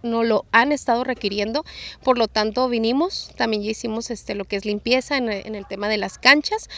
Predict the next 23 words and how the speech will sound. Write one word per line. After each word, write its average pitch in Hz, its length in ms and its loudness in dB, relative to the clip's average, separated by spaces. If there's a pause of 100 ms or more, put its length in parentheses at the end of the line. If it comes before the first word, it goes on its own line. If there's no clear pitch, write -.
(180)
todo 214 200 0
el 208 80 -2
equipo 208 420 -4
de, 190 140 -2 (260)
de 190 100 -6
bienestar, 196 580 -2
algunos 214 260 -4
más 202 160 -4
funcionarios 202 400 -6
que 202 100 -12
se - 120 -10
sumaron. 214 340 -4 (100)
Sabemos 247 520 2
que 233 160 0
este 240 640 0
Infonavit 226 580 -2
tiene 226 320 -4
un 220 80 -4
problema 220 480 -2 (280)
con 220 180 0
la 202 160 2
basura 202 840 0
voluminosa. 202 720 -2